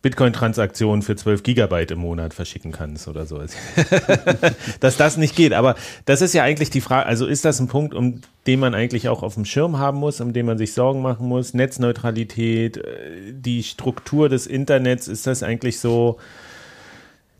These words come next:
unabhängig davon, was man dagegen machen kann, aber ist das ein Faktor, den man berücksichtigen muss, dass Bitcoin tatsächlich auch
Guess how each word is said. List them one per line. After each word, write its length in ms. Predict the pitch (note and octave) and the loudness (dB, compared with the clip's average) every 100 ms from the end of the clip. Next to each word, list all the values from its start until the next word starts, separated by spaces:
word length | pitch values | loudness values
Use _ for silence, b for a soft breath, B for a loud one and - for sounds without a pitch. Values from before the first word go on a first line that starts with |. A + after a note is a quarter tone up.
| _ _ _ _ _ _ _ | _ _ _ _ _ _ _
unabhängig 480 | - D#3+ D3+ C#3+ C#3+ | 2 4 6 6 4
davon, 380 | A#2+ G#2 B2+ A2+ | 2 2 2 2
was 160 | A#2 B2+ | 2 2
man 140 | A2+ | 2
dagegen 340 | G#2+ G2+ F#2 | 2 2 0
machen 260 | G#2+ B2+ A2 | 0 0 -2
kann, 300 | F#2+ E2+ D#2+ | -2 -4 -4
aber 240 | E2+ F#2 | -2 -2
ist 180 | G2+ - | -2 -2
das 220 | A#2 - | -2 0
ein 80 | A2 | -4
Faktor, 400 | - A#2+ - A2+ | -2 -4 0 0
den 180 | A2 A2 | 2 2
man 360 | G#2+ G2+ G2 - _ | 2 2 -2 -6 _
berücksichtigen 680 | G#2 B2 B2+ B2 - G#2+ G#2+ | -2 0 0 -2 -2 -2 0
muss, 260 | G#2+ G2+ | 0 0
dass 460 | - G2+ - - - - | -4 -4 -6 -12 -12 -4
Bitcoin 560 | B2 - A2 G#2+ G2+ | -4 0 0 2 0
tatsächlich 560 | G2+ G2+ A2 G2 G#2+ - | -2 -4 -2 -4 -4 -4
auch 380 | G2+ A2 A2+ | 0 2 0